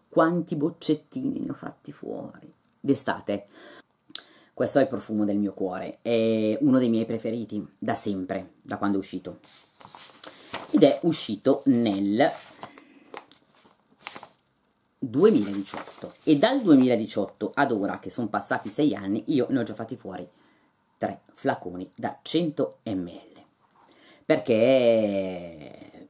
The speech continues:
Perché è Calvin Klein, perché io adoro questo brand, ho davvero tantissimi profumi di Calvin Klein, Klein, Klein, mamma mia Elena, che rozza, e, eh,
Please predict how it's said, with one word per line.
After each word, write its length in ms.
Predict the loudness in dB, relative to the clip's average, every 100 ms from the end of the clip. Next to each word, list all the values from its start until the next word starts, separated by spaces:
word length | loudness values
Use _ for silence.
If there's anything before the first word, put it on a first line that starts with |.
| -8
Perché 840 | -8 -8 -14 -8 -4 -4 -8 -16
è 160 | -16 -8
Calvin 400 | -6 -4 -4 -6
Klein, 720 | -12 -12 -10 -8 -6 -8 -10 -20 -20 _
perché 220 | -12 -6 -4
io 240 | 0 0
adoro 480 | 2 4 4 4 -4
questo 260 | -10 -8
brand, 520 | -4 -4 -2 0 0 -2 -6 -20 _ _ _ _ _ -4
ho 100 | 0
davvero 560 | 2 2 4 4 2 -2
tantissimi 760 | 0 0 0 0 0 -2 -4
profumi 640 | -6 -10 -10 -4 -4 -4 -4
di 180 | -8 -6
Calvin 400 | -6 -4 -4 -8
Klein, 500 | -8 -6 -2 -4 -6 _
Klein, 460 | -12 -8 -6 -6 -8
Klein, 500 | -14 -14 -8 -6 -6 -10 _ _ _ _ _ -20 _ _ _
mamma 220 | -14 -14
mia 200 | -14 -16
Elena, 420 | -14 -14 -14 -18 -20 _ _ _ _ -20 _ _
che 160 | -10 -8
rozza, 540 | -6 -8 -8 -8 -10 -16 -20 -20 -20 -20 -20 -20 -20 _ _
e, 380 | 8 8 8 6
eh, 1500 | 8 8 8 6 6 6 6 6 6 4 4 4 2 2 -2